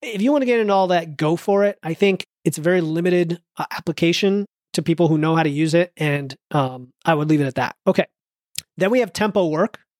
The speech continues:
right? This is where, okay, so I'm not necessarily a fan of, like, going super slowly in the full range. Like, for example, with a squat, going down slowly,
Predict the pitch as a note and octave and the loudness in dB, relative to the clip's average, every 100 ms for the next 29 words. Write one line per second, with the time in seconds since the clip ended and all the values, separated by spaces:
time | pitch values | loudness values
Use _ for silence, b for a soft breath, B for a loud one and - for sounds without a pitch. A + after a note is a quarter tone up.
0 | _ _ C#3+ D#3+ - _ _ _ _ _ | _ _ 0 0 0 _ _ _ _ _
1 | _ _ - E3 G#3 C#4 A3+ A3 G3+ F3+ | _ _ -8 -2 0 0 0 0 0 -2
2 | F#3 F#3 - - F#3+ _ _ A3+ D4+ D4+ | -2 -2 -4 0 -2 _ _ -2 0 0
3 | G#3+ A#3 B3+ - G#3+ G3 F3 D#3+ E3 E3 | 0 -2 -2 0 0 2 0 -2 -4 0
4 | F3+ F#3 D#3+ D3+ D#3 C#3+ _ - E3 E3+ | 0 0 -2 0 0 -2 _ -4 0 2
5 | F#3+ F3+ - - F3 F3+ - - D3 D3+ | 2 0 -4 -2 0 2 0 -2 0 0
6 | E3 F3+ F#3+ F#3+ _ _ _ - E3+ D#3+ | 2 2 0 -2 _ _ _ -6 0 2
7 | D#3 C#3+ - - D#3+ E3+ D#3 C#3 C#3+ F#3 | 2 0 -2 0 2 2 0 -4 -2 2
8 | A3+ C4 - - _ _ _ _ - E3 | 2 0 -2 -8 _ _ _ _ -2 0
9 | F#3+ F3 F3+ F3 D#3+ D3+ D3 - D3 D#3+ | 0 2 2 0 0 -2 -2 -2 0 2
10 | G#3+ _ _ _ _ - D#3+ E3 D#3+ D3+ | 0 _ _ _ _ -4 0 2 0 0
11 | D#3 E3 E3+ E3+ E3+ E3 D#3+ D#3+ D#3+ D#3+ | 0 2 2 2 0 0 2 2 0 -2